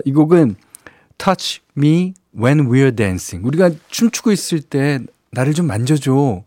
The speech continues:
어, 나한테 터치 좀 해줘. 이런 뜻이겠죠. 어, 이, 요즘에는 <laughs> 이게 범죄가 될 수도 있어요. 그러니까. 그렇지만 Touch Me 그랬으니까 이건 범죄가 될 가능성은 별로 없죠.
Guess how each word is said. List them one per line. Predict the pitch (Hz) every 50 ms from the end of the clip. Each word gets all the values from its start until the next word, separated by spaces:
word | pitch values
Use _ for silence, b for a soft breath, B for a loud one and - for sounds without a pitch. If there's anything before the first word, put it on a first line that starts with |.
| _
어, | - 120 113 113 117 117
나한테 | 120 113 123 147 139 - -
터치 | - - - - - - -
좀 | 190 180
해줘. | 160 143 135 - 151 123
이런 | 104 104 98 90 b b b b b b b
뜻이겠죠. | - - - - 98 87 - - - - 98 - b b b b b b b b b
어, | 110 107 107 104 104 104 101 101 101 101 - - _ b b b b
이, | - 165 175 156
요즘에는 | 156 151 147 170 185 185 180 180 175 170 175 185 180 170
<laughs> | - - - - - - - - _ - 220 - - 247 - - 240 220 - _ - - 220 185 -
이게 | 175 175 165 185 185 165 131 B B B - 156 151
범죄가 | - 156 180 185 208 190 190
될 | 170 165
수도 | - - - 185
있어요. | 151 - - 175 175 208 208
그러니까. | 214 139 131 120 117 127 127 123 B B B B B B B B B B B B B B
그렇지만 | - - 175 196 196 185 - - - 175 185 226 214 180 127 101 - _ _ _
Touch | - - 247 - - - 269
Me | 214 151 123 139 180 233 262 262 220
그랬으니까 | 233 202 160 - - 165 160 151 - 202 175 127 95 - _ _ _ _ _ _
이건 | - 208 220 208 185 151 - _ - _
범죄가 | - 147 160 160 165 165
될 | 151 143
가능성은 | - 123 117 120 110 123 120 131 127 127 120
별로 | - 117 110 113 95
없죠. | - - - - - 82